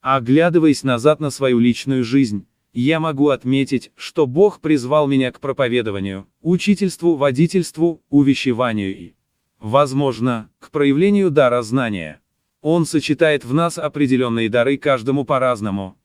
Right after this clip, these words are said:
и нет двух людей абсолютно одинаковых.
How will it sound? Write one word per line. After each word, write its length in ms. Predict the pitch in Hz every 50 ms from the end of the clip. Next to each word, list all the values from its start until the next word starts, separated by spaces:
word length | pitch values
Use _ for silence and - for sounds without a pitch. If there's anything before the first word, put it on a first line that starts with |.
| _ _ _
и 180 | 139 147 170
нет 280 | 185 185 190 202 175 151
двух 320 | 139 139 143 160 147 -
людей 360 | 131 131 123 110 123 143 151
абсолютно 760 | 147 - - 123 - - - 131 110 120 143 143 - 180 196 196
одинаковых. 840 | - 165 151 131 139 127 123 110 98 - 101 85 85 - - _